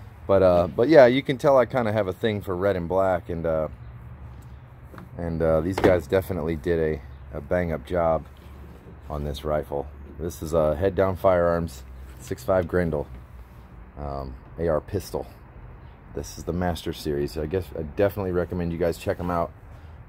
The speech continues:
They are doing some amazing things over there, and, uh, yeah, wow, the accuracy on this was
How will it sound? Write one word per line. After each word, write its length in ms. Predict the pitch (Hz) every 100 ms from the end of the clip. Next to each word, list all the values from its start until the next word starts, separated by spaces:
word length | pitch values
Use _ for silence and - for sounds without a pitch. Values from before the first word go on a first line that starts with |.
| 78
They 140 | 90
are 80 | 87
doing 240 | 85 87
some 120 | 82 90
amazing 440 | 85 82 76 80
things 240 | 87 82
over 180 | 80 71
there, 320 | 76 76 73 -
and, 200 | 76 73
uh, 220 | 71 69 71 - - - - -
yeah, 300 | 90 78 65
wow, 360 | 76 82 78 73
the 120 | 80
accuracy 520 | 82 82 82 78 85
on 140 | 76 76
this 200 | 76 -
was 240 | 73 -